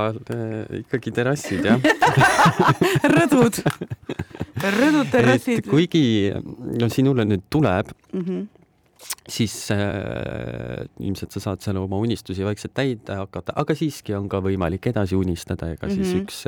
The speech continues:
Speaker 1: üks saavutus ei tähenda, et ei või teist saavutust teha ja unistad edasi. Igastahes, äh, point on selles, et, äh, kas te saate nagu kirjeldada, äh, milline oleks teie unistuste, kas sihuke rõdu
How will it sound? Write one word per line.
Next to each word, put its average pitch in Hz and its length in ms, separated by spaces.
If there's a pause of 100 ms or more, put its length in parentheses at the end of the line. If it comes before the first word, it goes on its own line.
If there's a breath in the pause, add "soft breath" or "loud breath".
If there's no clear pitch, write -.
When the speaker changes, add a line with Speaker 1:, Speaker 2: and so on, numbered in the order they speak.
(160)
Speaker 1:
üks 95 180
saavutus 95 400
ei 90 80
tähenda, 90 280
et - 120
ei 82 60
või 82 400 (800)
teist - 320
saavutust - 460
teha 85 260
ja 78 80
unistad 101 360
edasi. 95 240 (540 loud breath)
Igastahes, 120 420
äh, 101 200
point - 240
on 110 40
selles, 110 260
et, - 140
äh, 87 220 (500)
kas - 180
te 120 80
saate 135 300
nagu 90 220
kirjeldada, 120 680 (840 loud breath)
äh, 98 300
milline 113 400
oleks 92 240
teie 98 320 (120)
unistuste, 85 1160
kas 90 160
sihuke 95 300
rõdu 160 300